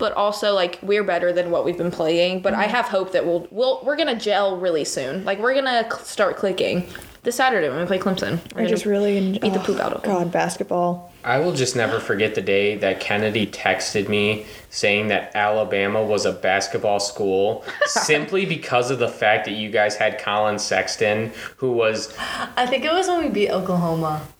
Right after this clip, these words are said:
Speaker 3: It
Speaker 1: Oh, when we made Trae Young our little pitch.
Speaker 4: Yeah.
Speaker 3: It was just the fact that Colin Sexton was way beyond the talent of anyone else that he
Speaker 1: <laughs> Not
Speaker 3: ever
Speaker 1: even
Speaker 3: played.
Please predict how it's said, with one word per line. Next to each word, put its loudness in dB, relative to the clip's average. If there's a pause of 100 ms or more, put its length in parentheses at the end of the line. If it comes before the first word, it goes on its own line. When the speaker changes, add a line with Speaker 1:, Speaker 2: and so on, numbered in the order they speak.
Speaker 3:
It 4 (560)
Speaker 1:
Oh, 2
when 0
we 0
made 0
Trae 0
Young 2
our 2
little 2 (200)
pitch. 0
Speaker 4:
Yeah. 0
Speaker 3:
It 4
was -2
just 0
the 0
fact 0
that 2
Colin 2
Sexton 0
was 2 (420)
way 2
beyond 2
the 2
talent 0
of -2
anyone 0
else 0
that 2
he -2
Speaker 1:
<laughs> -
Not 2
Speaker 3:
ever -4
Speaker 1:
even -4
Speaker 3:
played. 2